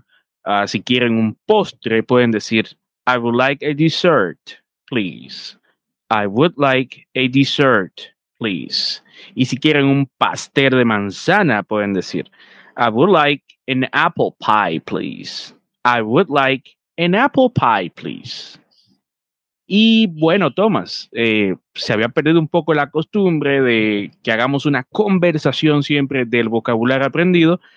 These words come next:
pero estamos retomando. Así que vamos ahora a ver este vocabulario en acción. Y así vamos a hacer un roleplay donde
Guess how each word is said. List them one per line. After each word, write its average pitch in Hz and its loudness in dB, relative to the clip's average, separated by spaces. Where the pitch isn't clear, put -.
pero 160 2
estamos 190 0
retomando. 98 -2
Así 135 -2
que 135 -2
vamos 185 0
ahora 117 0
a 117 -2
ver 156 0
este 165 -2
vocabulario 131 0
en 127 0
acción. 95 -4
Y 107 -4
así 117 -2
vamos 117 0
a 117 -10
hacer 123 -2
un 117 0
roleplay 127 0
donde 110 0